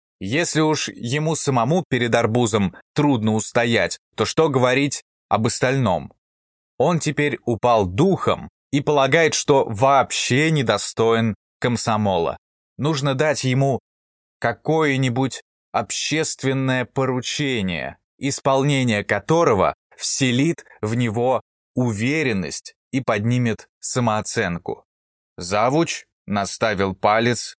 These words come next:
и сказал: «Я найду тебе общественную нагрузку, а ты попробуй рыпнись. Пошел вон, провокатор!» И нашли. На следующий день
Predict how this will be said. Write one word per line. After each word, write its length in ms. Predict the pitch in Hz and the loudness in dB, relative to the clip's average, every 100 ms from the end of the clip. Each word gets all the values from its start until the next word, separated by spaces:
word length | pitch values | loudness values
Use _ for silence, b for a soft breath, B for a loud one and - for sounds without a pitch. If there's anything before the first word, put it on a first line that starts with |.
| _ | _
и 160 | - 104 | -6 -6
сказал: 680 | - 110 95 98 69 65 _ _ _ _ | -2 -2 0 -2 -2 -6 _ _ _ _
«Я 400 | - 90 87 120 | -8 -6 -2 -2
найду 480 | 135 131 131 127 139 | 0 0 0 0 -2
тебе 520 | 104 92 78 71 - _ _ _ | -2 -6 -4 -4 -6 _ _ _
общественную 1000 | 110 - - 113 98 - 101 98 95 95 | -4 -4 -4 -4 -4 -6 -4 -2 -2 -2
нагрузку, 920 | 98 98 92 101 95 - - 62 - _ _ _ - | -4 -4 -6 -6 -6 -8 -10 -10 -12 _ _ _ -6
а 160 | 101 | -4
ты 220 | - 135 131 | -2 -4 0
попробуй 840 | 113 - 117 123 110 107 95 - _ _ | -2 0 0 0 0 0 -2 -6 _ _
рыпнись. 840 | 101 107 113 104 - 85 101 - - _ _ _ _ | -2 0 -2 -4 -6 -8 -8 -12 -16 _ _ _ _
Пошел 380 | - 117 165 147 | -4 0 2 4
вон, 400 | 123 120 92 - _ _ _ - | 4 2 2 -4 _ _ _ -4
провокатор!» 960 | 113 123 113 107 117 104 - 85 - _ _ _ _ _ _ _ _ _ _ _ _ _ | 0 4 4 2 0 0 0 -2 -4 _ _ _ _ _ _ _ _ _ _ _ _ _
И 160 | 131 185 | 0 2
нашли. 640 | 160 135 - - 95 78 - _ _ _ | 2 2 0 -2 -2 -4 -6 _ _ _
На 120 | 107 | -4
следующий 560 | 123 175 175 131 - 107 | -2 0 0 0 0 -2
день 400 | 98 110 131 156 | -2 -2 -2 -6